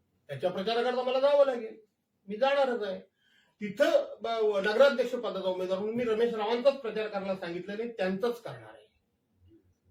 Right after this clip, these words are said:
आणि जिथे कुठे डिस्प्यूट झालाय म्हणजे मी सोडून, तिथे मी जाणार नाही फार तर.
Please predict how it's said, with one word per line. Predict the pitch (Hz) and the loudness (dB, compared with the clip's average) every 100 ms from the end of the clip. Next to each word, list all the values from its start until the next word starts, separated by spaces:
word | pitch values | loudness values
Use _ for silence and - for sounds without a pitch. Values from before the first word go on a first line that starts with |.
| _ _ _ _ | _ _ _ _
आणि | 233 240 | 0 0
जिथे | 196 220 339 | 0 -2 -2
कुठे | 339 320 | 0 -2
डिस्प्यूट | 254 - 269 | -2 -4 -2
झालाय | 208 170 170 | 0 0 0
म्हणजे | 156 156 165 160 | -2 -6 -8 -6
मी | 190 240 | -4 -2
सोडून, | 233 233 220 135 | 2 4 4 0
तिथे | - - _ _ - - 370 | -6 -18 _ _ -12 -2 0
मी | 403 | 4
जाणार | 370 370 359 | 4 6 4
नाही | 330 277 254 | 6 6 6
फार | 202 185 | 2 0
तर. | 190 | -2